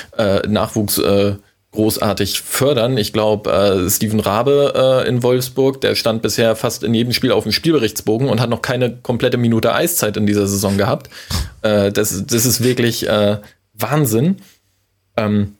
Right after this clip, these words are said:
aber das ist halt die Gefahr, die du hast. Damals wurde halt gesagt, gerade weil du Wissmann und Müller hattest, ich glaub, das war eine, eine Aussage von Stefan Ustorf, wir, wir können, wir haben so viele Verteidiger in Berlin, wir können nicht alle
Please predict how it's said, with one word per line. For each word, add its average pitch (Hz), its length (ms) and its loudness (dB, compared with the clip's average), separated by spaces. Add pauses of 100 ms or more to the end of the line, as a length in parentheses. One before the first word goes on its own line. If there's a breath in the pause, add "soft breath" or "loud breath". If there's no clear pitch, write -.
(500)
aber 120 160 0
das 113 160 0
ist 120 140 0
halt 117 180 -2
die 120 240 0
Gefahr, 123 300 0
die 123 80 0
du 123 100 2
hast. 170 240 0
Damals 131 320 0
wurde 123 200 0
halt 120 180 0
gesagt, 123 340 -2
gerade 127 340 0
weil 117 140 0
du 113 140 -4
Wissmann 113 320 0
und 110 160 -2
Müller 117 200 2
hattest, 104 280 -2
ich 107 60 -6
glaub, 113 120 0
das 110 160 -2
war 110 80 2
eine, 104 160 2
eine 104 220 2
Aussage 107 340 0
von 110 140 -2
Stefan 110 320 -2
Ustorf, 120 440 -2
wir, 117 240 -2
wir 127 200 0
können, 160 360 -2
wir 139 80 2
haben 135 120 0
so 151 100 2
viele 180 220 0
Verteidiger 143 500 -2
in 107 100 2
Berlin, 113 300 0
wir 135 80 2
können 147 200 -2
nicht - 220 0
alle 139 440 0